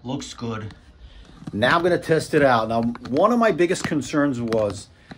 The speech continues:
when I actually reached out, was that,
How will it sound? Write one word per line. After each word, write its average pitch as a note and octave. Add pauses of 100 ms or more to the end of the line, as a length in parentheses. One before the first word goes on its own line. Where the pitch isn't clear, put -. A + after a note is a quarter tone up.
(180)
when A#2
I B2+
actually C3+
reached A#2+
out, B2+
was G#2+
that, G#2